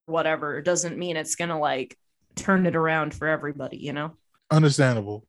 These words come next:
Speaker 2: Hundred percent understandable. So everything's wait and see with these comic book shits, man. And I don't know if I'm even gonna watch Doctor Strange. I'm, like, sixty percent sure I may watch it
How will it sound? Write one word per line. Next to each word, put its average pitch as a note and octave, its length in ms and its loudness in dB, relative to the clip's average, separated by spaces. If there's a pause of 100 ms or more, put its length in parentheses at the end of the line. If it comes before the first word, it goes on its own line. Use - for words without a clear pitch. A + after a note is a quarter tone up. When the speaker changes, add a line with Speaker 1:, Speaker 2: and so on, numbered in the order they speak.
Speaker 2:
Hundred C3 220 0
percent B2 220 0
understandable. A2 680 -2
So G#2 460 -2 (760)
everything's F#3+ 500 8
wait C#3+ 220 10
and C#3 100 2
see C3+ 260 2
with A#2 180 4
these A2+ 120 -6
comic G#2 380 -4
book G2+ 160 -8
shits, - 340 -4
man. G2+ 380 -4 (320)
And C#3+ 320 8
I D3+ 160 4
don't B3 180 2
know F3 220 8
if D#3 120 4
I'm D#3+ 140 4
even D3+ 220 2
gonna C#3+ 180 0
watch A2 440 -4
Doctor B2 340 0
Strange. B2+ 640 -2 (420)
I'm, C#3+ 180 6
like, C#3 300 6
sixty - 460 0
percent D3+ 480 2
sure D#3 400 2
I G#2+ 180 0
may G2 480 0
watch D3 400 2
it E3+ 220 2